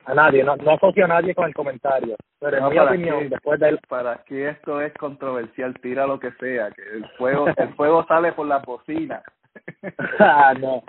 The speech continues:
Speaker 1: Pues sí, en mi opinión, luego del All-Star break, del, pues, Al Horford bajó su rendimiento, no está produciendo lo que cobra,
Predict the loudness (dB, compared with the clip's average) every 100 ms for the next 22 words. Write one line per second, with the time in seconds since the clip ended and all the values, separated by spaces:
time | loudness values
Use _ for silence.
0 | -20 _ -20 _ -6 0 0 0 -4 -6
1 | -6 -6 -2 -2 0 2 4 4 2 2
2 | 0 0 -4 -16 _ _ -8 0 2 2
3 | -2 -4 -4 -4 -2 0 0 -6 -6 -4
4 | -2 -2 -2 -6 _ _ -14 -12 -10 -10
5 | -12 -14 -4 -4 -4 _ 0 2 4 2
6 | -2 -2 -4 -6 -8 _ _ -4 -2 -4
7 | -6 -6 -6 -6 -8 -10 -8 -8 -10 -12
8 | -14 _ _ _ _ -6 0 0 0 0
9 | 0 2 0 -2 -4 -6 -4 -2 -2 -4
10 | -4 -2 -2 -4